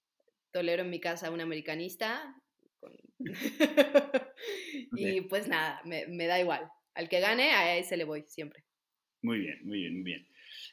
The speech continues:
Speaker 2: Em, de, y hablando de, de deportes, ejercicios, ¿hay alguna actividad así de deportiva que a ti te guste?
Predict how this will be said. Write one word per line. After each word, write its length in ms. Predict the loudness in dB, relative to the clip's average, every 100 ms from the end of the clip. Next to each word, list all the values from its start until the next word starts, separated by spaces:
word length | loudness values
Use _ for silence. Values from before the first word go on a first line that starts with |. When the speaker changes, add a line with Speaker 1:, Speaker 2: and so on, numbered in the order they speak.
| _
Speaker 2:
Em, 600 | 0 4 4 6 6 4 0
de, 560 | 0 4 4 2 -6 -4
y 80 | -2
hablando 360 | 0 2 2 2
de, 220 | 0 -2
de 100 | -2
deportes, 500 | -2 0 0 0 -4
ejercicios, 840 | -4 -6 -2 -2 0 -2 0 -4 -4
¿hay 180 | -4 -2
alguna 600 | 0 4 4 4 2 -4
actividad 380 | -6 -4 -2 -2
así 240 | -2 -4
de 180 | -2 -2
deportiva 520 | -4 -8 -6 -4 -4
que 80 | -6
a 40 |
ti 80 | -10
te 120 | -6
guste? 340 | -6 -6 -8